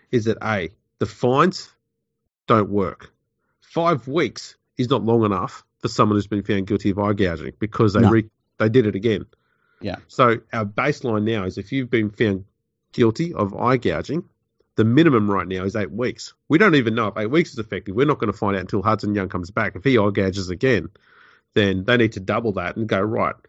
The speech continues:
Speaker 1: at what point does the message sink in?" Because whatever it is, that's gonna be the benchmark.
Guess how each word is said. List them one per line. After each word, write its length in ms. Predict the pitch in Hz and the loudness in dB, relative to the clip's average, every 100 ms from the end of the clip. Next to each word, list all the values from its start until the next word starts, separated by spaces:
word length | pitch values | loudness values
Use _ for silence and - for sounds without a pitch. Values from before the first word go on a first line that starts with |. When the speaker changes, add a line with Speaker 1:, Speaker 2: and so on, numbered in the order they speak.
| _ - | _ -4
Speaker 1:
at 100 | - | -2
what 220 | 135 151 - | 0 -2 -4
point 380 | - 156 98 - _ | 0 0 0 -6 _
does 180 | 123 110 | -2 0
the 80 | |
message 280 | 120 117 110 | 0 0 -4
sink 260 | - 110 - | -2 -2 2
in?" 140 | 107 | 0
Because 500 | 95 95 107 101 95 - _ - | 0 0 0 0 -4 -16 _ -2
whatever 440 | 110 151 147 123 | 2 4 4 0
it 100 | 117 | 0
is, 420 | 139 123 92 - - _ _ | 0 2 0 -6 -16 _ _
that's 180 | 110 110 | -4 -2
gonna 180 | - 110 | 0 0
be 140 | 110 104 | 2 0
the 80 | |
benchmark. 600 | 98 107 104 - 87 - | -2 -2 -4 -4 -6 -6